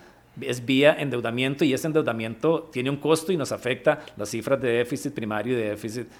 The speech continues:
de déficit, eh, financiero. Eso por un lado. Lo otro que yo le decía, si pueden presentar un problema de quiebra, si están en de-, si tienen endeudamiento y también entran en una insolvencia,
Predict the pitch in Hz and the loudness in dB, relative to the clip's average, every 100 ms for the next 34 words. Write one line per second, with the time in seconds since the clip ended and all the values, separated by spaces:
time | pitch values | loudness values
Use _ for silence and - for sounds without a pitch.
0 | - - 101 104 120 107 104 - 101 98 | -20 -8 -6 -4 -8 -10 -12 -10 -8 -8
1 | 98 98 101 98 98 101 143 123 95 - | -8 -12 -10 -8 -6 0 2 2 -2 -14
2 | - 127 139 120 120 131 139 104 - - | -10 -6 -6 -6 -2 4 4 2 -4 -20
3 | - - - 110 - 120 120 151 151 127 | -20 -20 -16 -14 -4 0 0 0 -2 0
4 | 135 143 131 160 - 95 - - - - | 2 2 2 0 0 -4 -16 -20 -16 -10
5 | 123 120 - 127 139 143 147 135 135 139 | -8 -10 -6 -2 -2 -2 -4 -2 0 -2
6 | 143 135 127 123 - 139 151 131 113 - | -2 -2 0 -2 -2 2 4 2 0 -4
7 | 120 127 135 143 127 - - 113 135 147 | -6 -4 -4 -4 -6 -8 -12 -4 -2 0
8 | 151 135 131 117 131 156 156 127 113 123 | -2 0 0 0 0 0 0 -2 -2 -2
9 | 135 131 143 131 131 139 117 104 131 143 | -4 -2 -2 -2 -4 -4 -6 -4 -2 -2
10 | - 101 | -6 -10